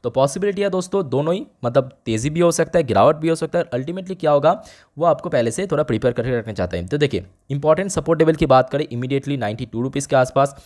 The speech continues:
अगर ये लेवल ब्रेक होता है तो लगभग एटी एट के आसपास सपोर्ट मिल सकती है। ये दो सपोर्ट लेवल हो गया और इमीडिएट रेजिस्टेंस obviously सौ के आसपास है, अगर ये लेवल ब्रेक किया आराम से ये एक सौ दस तक आराम से पहुंच जाएगा। आज की डेट में देखिए कारोबार भी काफ़ी बढ़िया देखने को मिला, जैसे कि देखिए वॉल्यूम आठ करोड़ से ज़्यादा शेयर ट्रेड हुआ,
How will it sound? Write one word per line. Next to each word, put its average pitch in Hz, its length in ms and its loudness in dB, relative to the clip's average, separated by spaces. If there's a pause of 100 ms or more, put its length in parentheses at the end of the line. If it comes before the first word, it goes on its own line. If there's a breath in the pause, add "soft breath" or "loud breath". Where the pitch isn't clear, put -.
(220 soft breath)
अगर 143 220 4
ये 151 120 4
लेवल 147 200 0
ब्रेक 117 280 0
होता 127 200 -2
है 180 40 0
तो 180 100 -4
लगभग 131 360 0
एटी 127 320 -2
एट 139 100 -6
के - 80 0
आसपास 117 280 0
सपोर्ट 117 240 -6
मिल 104 140 -4
सकती 92 240 -6
है। 120 40 0
ये 135 60 0
दो 135 140 -2
सपोर्ट 113 300 0
लेवल 131 160 4
हो 127 60 4
गया 156 160 4 (380 loud breath)
और 208 120 2
इमीडिएट 196 320 -2
रेजिस्टेंस 151 440 -4
obviously 135 420 0
सौ - 220 -2
के - 100 -4
आसपास 123 340 0
है, - 60 2
अगर 123 160 0
ये 117 120 0
लेवल 120 180 0
ब्रेक 101 240 -2
किया 160 120 0
आराम 113 200 2
से 123 100 -6
ये 131 140 -2
एक 107 100 -8
सौ - 80 -8
दस 101 240 -4
तक - 180 -4
आराम 95 160 -2
से 92 120 -4
पहुंच - 240 4
जाएगा। 87 300 -2 (360 loud breath)
आज 143 200 2
की 196 100 -6
डेट 180 160 -2
में 185 80 -4
देखिए 180 160 -4
कारोबार 135 320 4
भी 147 120 -4
काफ़ी 127 280 0
बढ़िया 107 280 2
देखने 143 240 -2
को 143 80 -6
मिला, 151 180 0 (180)
जैसे 117 280 0
कि 135 80 -4
देखिए 135 200 -2
वॉल्यूम 117 280 2 (200)
आठ 135 300 2
करोड़ 123 200 0
से 139 40 -4
ज़्यादा 135 200 2
शेयर 131 240 4
ट्रेड 107 200 6
हुआ, 117 200 4